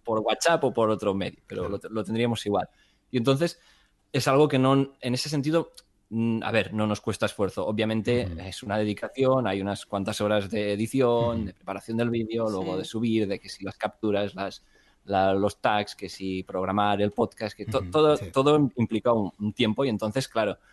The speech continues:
Speaker 1: tienes que, tienes que hacerlo de gusto
Speaker 2: Ujú.
Speaker 1: y, y es lo que yo digo, si, si, digamos, te lo recomendaría como si tu intención es hacer dinero y, y, y hacer un negocio que funcione, mm,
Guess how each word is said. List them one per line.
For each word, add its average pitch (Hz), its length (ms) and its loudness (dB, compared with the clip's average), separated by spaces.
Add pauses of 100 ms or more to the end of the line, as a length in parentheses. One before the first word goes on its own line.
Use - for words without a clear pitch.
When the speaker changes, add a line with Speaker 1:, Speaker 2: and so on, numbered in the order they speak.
(320)
Speaker 1:
tienes 131 300 2
que, 147 240 2
tienes 135 300 -2
que 151 80 2
hacerlo 135 720 2
de 107 120 2
gusto 127 500 2 (200)
Speaker 2:
Ujú. 90 300 -10
Speaker 1:
y, 104 360 -2
y 95 240 -12
es 101 120 -14
lo 110 100 -2
que 110 100 -4
yo 107 60 0
digo, 107 240 2
si, 95 480 -4 (340)
si, 95 600 -6
digamos, 98 440 -4 (260)
te 117 100 2
lo 117 120 4
recomendaría 120 600 4
como 135 320 4
si 123 160 -2
tu 120 60 0
intención 127 340 2
es 147 160 -2
hacer 139 240 0
dinero 143 540 2
y, 120 640 -2
y, 107 100 -8
y 120 200 -2
hacer 123 160 0
un 123 80 0
negocio 127 280 0
que 127 80 0
funcione, 139 400 2 (460)
mm, 90 240 -16